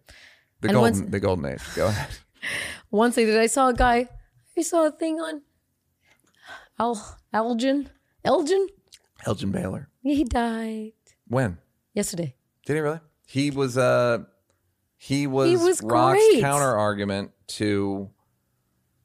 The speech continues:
Speaker 1: Donald Sterling being racist, 'cause Rock was like, "I don't care." He hired the first black G M, Elgin Baylor.
Speaker 2: Yeah.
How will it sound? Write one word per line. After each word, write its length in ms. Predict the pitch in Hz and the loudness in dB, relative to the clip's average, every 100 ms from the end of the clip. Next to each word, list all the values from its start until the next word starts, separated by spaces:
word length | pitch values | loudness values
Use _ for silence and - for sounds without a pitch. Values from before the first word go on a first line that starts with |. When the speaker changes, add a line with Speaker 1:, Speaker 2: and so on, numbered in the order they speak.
| _ _ _ 101 | _ _ _ -2
Speaker 1:
Donald 300 | 110 107 101 | 0 0 0
Sterling 380 | 110 104 98 | 0 0 -2
being 560 | 90 98 98 98 95 87 _ _ _ _ _ _ _ | -2 -2 -2 -4 -6 -10 _ _ _ _ _ _ _
racist, 540 | 117 139 131 95 95 | 0 0 0 -6 -6
'cause 220 | - 107 101 | -4 -2 0
Rock 220 | 117 110 | -2 -2
was 100 | 104 | -4
like, 140 | 107 - | -6 -2
"I 160 | 127 | -2
don't 460 | 117 95 135 147 147 | -2 0 0 0 -4
care." 520 | - 151 151 135 113 - _ | -6 -2 0 2 0 -6 _
He 180 | 139 131 | -4 -2
hired 480 | 127 147 151 151 | 0 2 2 2
the 100 | 131 | 0
first 480 | 131 - 135 139 117 | -4 0 2 2 -2
black 280 | 123 127 120 | 0 0 -2
G 180 | 123 123 | -2 -2
M, 240 | 117 82 - _ _ _ _ | -2 -4 -12 _ _ _ _
Elgin 260 | 113 107 101 | -2 0 0
Baylor. 240 | 98 65 | 0 -2
Speaker 2:
Yeah. 160 | 180 | -6